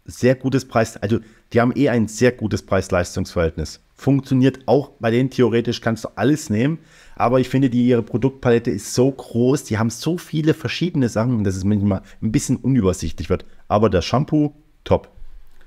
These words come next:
Äh, dann haben die auch einen,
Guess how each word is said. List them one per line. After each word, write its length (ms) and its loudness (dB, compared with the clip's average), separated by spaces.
Äh, 260 2
dann 160 -2
haben 140 2
die 100 0
auch 240 2
einen, 340 0